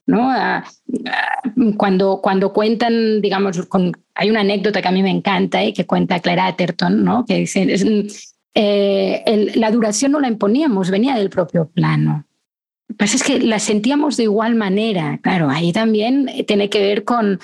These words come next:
con la suerte, ¿no? Ackerman aparentemente, eh, trabajaba mucho con el azar, y na-, no, no, no, no preconcebía nada, es decir, se,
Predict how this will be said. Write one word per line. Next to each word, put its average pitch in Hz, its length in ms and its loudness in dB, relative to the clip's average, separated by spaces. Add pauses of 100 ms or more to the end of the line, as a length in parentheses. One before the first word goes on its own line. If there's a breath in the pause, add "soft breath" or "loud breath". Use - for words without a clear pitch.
(240 loud breath)
con 202 160 2
la 185 120 0
suerte, 214 520 0
¿no? 220 240 2
Ackerman 208 640 0
aparentemente, 185 840 0 (600)
eh, 165 80 -6 (280 soft breath)
trabajaba 185 400 0
mucho 233 280 0
con 190 140 0
el 170 120 0
azar, 160 560 -2
y 170 160 2
na-, 175 240 0
no, 185 160 0
no, 196 180 0
no, 196 220 0
no 202 180 2
preconcebía 208 760 0
nada, 160 480 -2
es 160 100 -10
decir, 170 380 0
se, 185 200 0